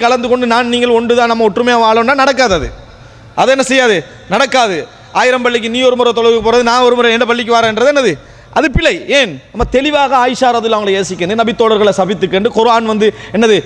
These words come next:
குர்ஆனுடைய நிறைய பகுதி காணல என்று சொல்லிக்கண்டு, பன்னிரண்டு இமாம்கள் மாசூம்கள் எந்த பெரும்பாவமும் என்னது செய்யாதவர்கள், அவர்களுக்கு வஹி வருதுன்னு சொன்னா அதுக்கு பிறகு என்ன?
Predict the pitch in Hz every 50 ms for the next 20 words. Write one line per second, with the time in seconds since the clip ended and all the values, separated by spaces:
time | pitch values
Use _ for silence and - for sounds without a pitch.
0 | - - - - - 214 233 226 240 233 220 220 208 202 208 226 220 190 208 202
1 | 214 208 - 185 190 208 220 220 202 202 202 190 180 147 185 180 180 170 208 240
2 | 214 208 220 233 254 247 240 226 233 214 185 - - - - 185 214 240 247 247
3 | 240 214 226 220 220 214 202 180 175 170 170 226 247 - 247 240 220 208 220 196
4 | 202 226 240 220 156 202 214 240 233 226 220 220 226 226 226 220 220 214 165 -
5 | - - - - - - 208 226 240 240 233 226 220 208 208 214 190 196 220 208
6 | 226 226 202 208 196 208 214 240 277 254 240 233 233 233 208 170 196 208 247 254
7 | 233 247 247 226 233 247 240 233 220